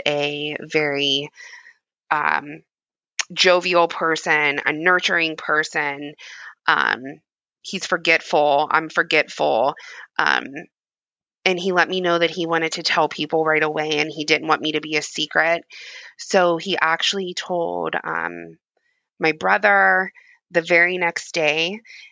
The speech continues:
And, uh, my sister lives in a different part of Ohio, so he drove to her, um, that Sunday and told her. And then shortly after,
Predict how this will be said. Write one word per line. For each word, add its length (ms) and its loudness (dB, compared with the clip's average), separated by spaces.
And, 540 0
uh, 180 0
my 160 -4
sister 440 -4
lives 560 0
in 100 -2
a 100 0
different 380 2
part 420 2
of 140 2
Ohio, 720 6
so 200 -2
he 200 -8
drove 280 0
to 140 -2
her, 560 2
um, 460 -2
that 260 2
Sunday 640 2
and 540 2
told 300 0
her. 680 4
And 240 2
then 300 2
shortly 460 2
after, 680 2